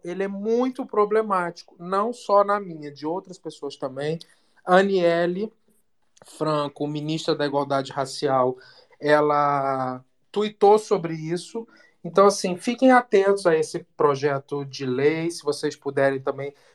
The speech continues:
fazer uma pressãozinha nos deputados de vocês, nos senadores, enfim, fazer um barulhinho nas redes, enfim, cobrar mesmo, porque isso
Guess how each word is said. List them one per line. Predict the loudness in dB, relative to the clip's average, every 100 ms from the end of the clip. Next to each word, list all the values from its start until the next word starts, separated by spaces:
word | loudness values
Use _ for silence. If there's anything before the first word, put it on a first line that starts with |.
| _
fazer | 0 4
uma | 2 2
pressãozinha | 0 -2 -2 -6 -6 -10 -8 -6
nos | -2
deputados | 0 0 -2 2 2 2 -4
de |
vocês, | -10 -12 -2 2 2 2 -2 -4
nos | -6 -4
senadores, | -4 -4 -2 4 6 6 4 0 -6
enfim, | -10 -12 -14 -14 -20 -20 -20 _ _
fazer | 2 4 2
um | 4
barulhinho | 4 4 -2 -6 -6
nas | -6 -6
redes, | -2 0 0 -2 -8
enfim, | -10 -8 -8 2
cobrar | 4 6 6
mesmo, | 6 4 2 0 -6 _ _ _ _
porque | -2 2 4 4
isso | 4 0 -2 -8